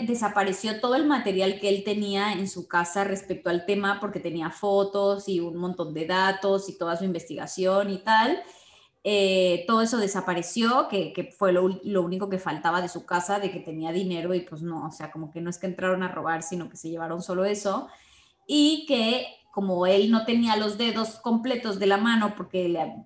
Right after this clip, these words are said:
por el incidente este, como que no podía haber hecho el nudo de la manguera con el que se suicidó.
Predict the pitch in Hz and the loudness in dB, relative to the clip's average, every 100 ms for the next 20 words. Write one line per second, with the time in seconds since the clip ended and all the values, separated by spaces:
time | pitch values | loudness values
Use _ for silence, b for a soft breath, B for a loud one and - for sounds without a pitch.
0 | - - 190 180 185 185 190 185 196 247 | -20 -4 0 0 0 -2 0 0 0 2
1 | 240 233 226 226 - - 190 - 185 190 | 2 0 -4 -4 -6 -8 -6 -2 -2 -2
2 | 190 202 208 202 202 196 - 196 180 180 | -2 -2 2 4 2 0 -4 -2 0 -2
3 | 180 - 190 185 - 180 180 185 180 175 | -4 -2 -2 -2 -4 -2 0 0 -2 2
4 | 185 185 175 170 165 165 165 165 180 180 | 4 4 2 -2 -4 -6 -4 -4 -4 -4
5 | 156 165 170 - 170 196 240 277 277 | -6 -10 -12 -12 -6 0 4 6 4